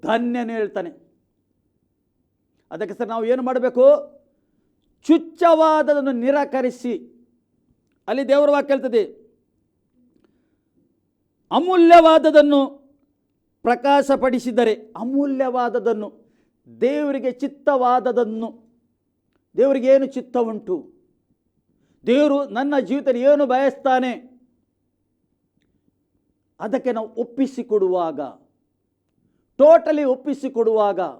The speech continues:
ಖಾಲಿ ಬಾಯಲ್ಲಿ "ಯೇಸು, ಯೇಸು" ಎಂದು ಹೇಳಿದರೆ ಆಗುವುದಿಲ್ಲ.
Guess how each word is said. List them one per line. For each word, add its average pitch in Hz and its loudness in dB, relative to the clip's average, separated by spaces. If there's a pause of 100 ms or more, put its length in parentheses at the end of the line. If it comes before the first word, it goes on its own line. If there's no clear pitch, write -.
(1600)
ಖಾಲಿ 262 -6
ಬಾಯಲ್ಲಿ 254 -4
"ಯೇಸು, 240 -10
ಯೇಸು" 240 -8
ಎಂದು 214 -8
ಹೇಳಿದರೆ 190 -10
ಆಗುವುದಿಲ್ಲ. 165 -14